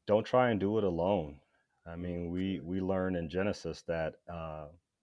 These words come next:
Speaker 1: Adam couldn't go about it alone, and God created Eve. So we're not meant to do this life alone. You're not meant to be the best version of yourself alone. There's people that are willing to be there for you. It's just a matter of,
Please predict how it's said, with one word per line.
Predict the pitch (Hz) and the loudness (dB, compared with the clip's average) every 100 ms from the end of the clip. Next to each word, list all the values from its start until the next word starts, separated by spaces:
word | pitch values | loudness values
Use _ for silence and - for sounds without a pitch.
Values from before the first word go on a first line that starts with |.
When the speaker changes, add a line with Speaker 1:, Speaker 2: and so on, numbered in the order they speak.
| _ | _
Speaker 1:
Adam | 90 107 95 | 4 4 4
couldn't | 90 90 78 | -2 -6 -4
go | 80 82 | -2 -2
about | 78 80 | 0 -4
it | 80 | -4
alone, | 80 80 80 78 | -6 -6 -6 -6
and | 76 | -6
God | 80 80 | -4 -4
created | - 87 80 76 | -6 -8 -8 -6
Eve. | 82 87 73 - _ _ _ _ _ | -6 -6 -8 -16 _ _ _ _ _
So | - 87 82 78 82 | -2 2 2 0 -2
we're | 95 | 0
not | 90 92 95 - _ _ | 2 2 2 -2 _ _
meant | 82 90 90 - | -6 -4 -4 -6
to | 85 | -8
do | 76 85 | -4 -4
this | 80 78 - | -4 -8 -2
life | 85 85 80 _ _ _ _ 82 | 0 0 -2 _ _ _ _ -4
alone. | 78 82 85 78 80 _ | 0 0 0 -2 -8 _
You're | 85 | -8
not | 85 85 87 - _ | -4 -2 -4 -6 _
meant | 85 87 85 - | -6 -4 -6 -8
to | - | -10
be | 78 82 | -8 -6
the | 78 78 | -6 -6
best | 78 85 - - _ _ _ _ | -2 -2 -4 -14 _ _ _ _
version | 80 87 85 82 | -4 -2 -2 -4
of | 80 | -4
yourself | 80 - 90 80 - - | -6 -4 -2 -2 -4 -10
alone. | 80 82 87 80 76 71 _ | -6 -2 0 0 -6 -16 _
There's | 87 87 - | -4 -4 -4
people | - 98 - 87 85 - _ _ _ _ | -6 -6 -2 -2 -2 -8 _ _ _ _
that | - 82 | 0 0
are | 82 | 2
willing | 85 107 95 85 | 6 6 6 2
to | - | -6
be | 76 82 | -4 -2
there | 78 78 78 - _ | 0 0 -2 -8 _
for | - 82 | -4 -2
you. | 78 76 | -2 -4
It's | 82 | -4
just | - 80 | -6 -6
a | 80 | -6
matter | 80 82 82 82 | -4 -2 -2 -2
of, | 80 78 | -2 -4